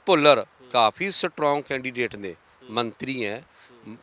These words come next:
Speaker 1: ਲਾਲਜੀਤ ਭੁੱਲਰ ਹੋਰਾਂ ਦੇ ਹੱਕ 'ਚ ਇੱਕ ਬਹੁਤ ਵੱਡੀ ਗੱਲ ਹੋਰ ਜਾਂਦੀ ਹੈਗੀ ਆ ਉੱਥੇ ਅਜੇ ਵੀ।
Speaker 2: ਹੂੰ।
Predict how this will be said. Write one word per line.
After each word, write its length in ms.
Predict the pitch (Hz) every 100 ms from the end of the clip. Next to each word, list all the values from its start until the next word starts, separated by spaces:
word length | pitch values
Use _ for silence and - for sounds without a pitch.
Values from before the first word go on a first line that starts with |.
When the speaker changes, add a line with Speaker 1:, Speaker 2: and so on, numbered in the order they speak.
| _
Speaker 1:
ਲਾਲਜੀਤ 400 | 127 131 147 180
ਭੁੱਲਰ 280 | 202 170 165
ਹੋਰਾਂ 240 | 170 190
ਦੇ 120 | 202 175
ਹੱਕ 220 | 160 185
'ਚ 80 | 180
ਇੱਕ 120 | 180
ਬਹੁਤ 240 | 185 220
ਵੱਡੀ 300 | 196 165 165
ਗੱਲ 140 | 156 139
ਹੋਰ 240 | 139 143
ਜਾਂਦੀ 420 | 127 104 110 139
ਹੈਗੀ 240 | 113 113 151
ਆ 80 |
ਉੱਥੇ 220 | 139 170 139
ਅਜੇ 180 | 113
ਵੀ। 100 | 87
Speaker 2:
ਹੂੰ। 420 | 73 _ _ _